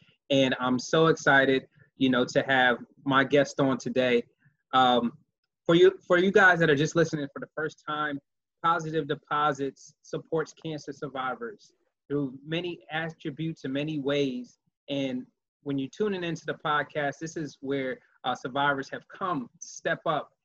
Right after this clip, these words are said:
and talk about their journey, not only while they were going through cancer, but the things that they're doing, um, during their survivorship. And so today, today I have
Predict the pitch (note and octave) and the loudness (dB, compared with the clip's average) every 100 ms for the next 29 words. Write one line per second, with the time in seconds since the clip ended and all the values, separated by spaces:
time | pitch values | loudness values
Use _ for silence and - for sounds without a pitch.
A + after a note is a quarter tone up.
0 | _ C3 B2 E3+ C#3+ C#3+ C#3+ C#3 B2+ A2+ | _ -16 -8 -6 -6 -4 -4 -6 -10 -8
1 | C#3+ D3+ C3+ A#2+ _ _ - F3 E3+ E3 | -4 -2 -4 -8 _ _ -2 -2 0 -4
2 | E3 D3 C#3+ _ _ _ B2 C#3 D#3+ D#3 | -4 -4 -6 _ _ _ -4 0 2 2
3 | D3+ C#3+ C3+ D3 C#3 C3 B2+ C#3 C3+ A#2+ | 0 0 -2 -2 -4 -6 -6 -2 -2 -6
4 | _ - F#3 E3+ C#3+ A#2+ C#3 A#2+ _ _ | _ -8 -8 -6 -6 -4 -4 -4 _ _
5 | _ C3+ B2 E3 E3+ C#3+ C3+ D3+ C#3+ C#3+ | _ -14 -8 -6 -4 -4 -2 -4 -2 -2
6 | C#3 C3 _ _ C3+ B2+ A#2+ A#2 D3 D3 | -2 -8 _ _ -6 -4 -6 -4 -2 -2
7 | C#3 C3+ C3+ A#2+ C3 C3+ B2 - A#2 G#2 | -2 -4 -6 -4 -2 -2 -4 -10 -12 -12
8 | - A#2+ A#2+ - C#3 A#2+ _ _ _ - | -12 -12 -8 -4 -4 -4 _ _ _ -10
9 | C#3+ D#3 F#3 F3+ C#3+ A#2+ _ _ _ _ | -6 -2 0 2 0 -4 _ _ _ _
10 | - C3+ C3 D#3 C#3+ C3+ C3+ D3 C#3 B2 | -6 -4 -2 -2 -2 -2 -2 -2 -2 -4